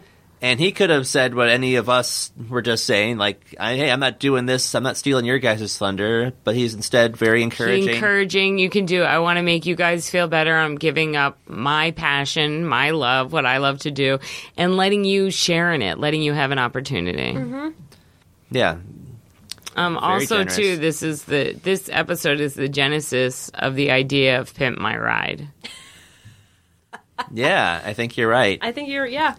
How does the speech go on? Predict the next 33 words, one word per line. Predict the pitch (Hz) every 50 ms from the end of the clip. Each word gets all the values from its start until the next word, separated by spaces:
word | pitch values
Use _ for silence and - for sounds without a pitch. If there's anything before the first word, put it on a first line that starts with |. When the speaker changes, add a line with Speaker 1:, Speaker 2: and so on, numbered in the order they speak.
| - - - - _ _ _ - -
Speaker 1:
I | 98 101
think, | - - 110 107 104 101 -
yeah, | 127 127 127 107 95
the | 92 95 95 92 90 90 - -
M | 92 98 107
T | - - 110
V | 104 110 110
people | 110 - 117 107 104 - 104 101 98 95 92 98 98 - - - - - - - - - - - -
Speaker 2:
saw | - - - 196 180 185 214
this, | 196 185 151 143 151 160 - - - -
and | - 151 170
they | 165
were | 160 165 160
like, | 160 156 156 - - - - - -
"Oh, | - - - 226 254 262 233 170 131 113 120 98 - - _
wow, | 147 180 202 208 196 165 147 131 123 117 - -
I | - 160
see | 160 - - 214
what | 208 196 165 139 - _
Bunsen | - 160 170 190 180 - 165 151 143
did | 147 165 160 156 139
to | - 156 139 131 123 123 - - _ _ _
Rolf's | - 143 160 165 160 - -
piano. | - 151 147 147 165 196 202 170 135 127 131 147 160 - - - - _ _ _
Why | - 160 180
don't | 202 202 185
we | 180 180 175 165
do | 147 151 - 156 175
that | 170 196 180 -
to | - 165
real | 135 143 165 180 175
cars?" | - - 170 165 175 170 - - - - - - - - - - - - - - - - _ _
Speaker 1:
Yeah. | 110 113 120 107 90 80 85